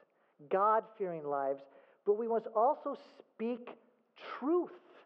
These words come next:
What does he say in verse nine? "For the fruit of lie is found in all that is good, right, and true." We speak truthful, righteous words. That is,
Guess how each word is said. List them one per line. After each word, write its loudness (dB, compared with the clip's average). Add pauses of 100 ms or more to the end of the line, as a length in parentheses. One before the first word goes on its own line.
(640)
What 4
does -2
he -12 (120)
say 2
in 0
verse 4
nine? 0 (360)
"For 4
the 6 (160)
fruit 0
of 0
lie 4
is 6 (200)
found 2
in 0
all 4
that 4
is 4 (120)
good, 2
right, 4 (100)
and -2 (180)
true." 2 (880)
We -6 (100)
speak -8 (220)
truthful, 0 (220)
righteous -2
words. -2 (440)
That 8
is, 0